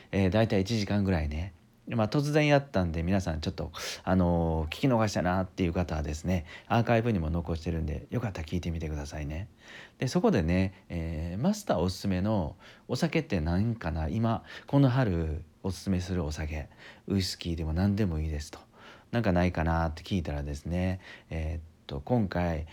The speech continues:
日本で、えー、発売される、えー、広島のですね、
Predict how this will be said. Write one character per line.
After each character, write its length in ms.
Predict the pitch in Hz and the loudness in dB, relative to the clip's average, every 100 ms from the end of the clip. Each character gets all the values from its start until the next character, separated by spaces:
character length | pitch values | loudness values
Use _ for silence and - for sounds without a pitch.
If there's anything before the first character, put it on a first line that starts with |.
| - - | -12 -4
日 100 | 113 | -2
本 440 | 127 127 127 120 | 0 0 -2 -2
で、 400 | 127 127 78 69 - - - | 0 0 0 -4 -14 -20 -14
え 260 | 71 73 | -12 -10
ー、 60 | 82 | -10
発 240 | 82 - | -10 -4
売 220 | 92 87 82 | -2 -2 -2
さ 180 | 87 | -4
れ 140 | 85 82 | -4 -2
る、 260 | 87 76 - - - - - | -2 -4 -8 -18 -20 -20 -18
え 180 | 98 - | -16 -8
ー、 20 | |
広 260 | 120 110 - | -2 -2 0
島 220 | 101 98 | 0 0
の 140 | 95 | 0
で 100 | 76 | -4
す 140 | 71 78 | -6 -6
ね、 440 | 80 80 78 | -4 -2 -4